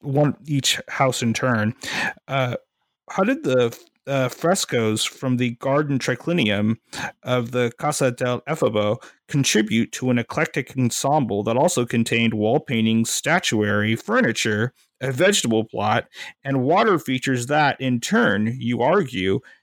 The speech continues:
generated prosperity and fertility within the home in a way that echoes the role of the real Nile within the broader empire?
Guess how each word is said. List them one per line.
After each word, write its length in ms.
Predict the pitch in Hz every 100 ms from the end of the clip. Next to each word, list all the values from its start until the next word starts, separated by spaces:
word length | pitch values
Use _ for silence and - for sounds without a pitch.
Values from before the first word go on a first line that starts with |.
| _
generated 680 | 120 135 185 156 113 117 120 -
prosperity 760 | - 131 - - 143 160 156 147
and 160 | 120
fertility 760 | - 139 127 165 170 110 107 117 - _ _
within 380 | - - 156 151
the 140 | 131
home 440 | 120 175 151 117 113
in 120 | 127
a 60 | 127
way 240 | 117 135
that 160 | 139 123 -
echoes 420 | 175 160 120 113
the 100 | 127
role 380 | 120 127 147 135
of 160 | 117
the 100 | 127
real 520 | 107 110 120 202 202 120
Nile 500 | 110 107 101 113 - _ - -
within 240 | 120 151
the 80 | 135
broader 500 | 123 127 139 120 110
empire? 640 | 131 135 135 107 101 -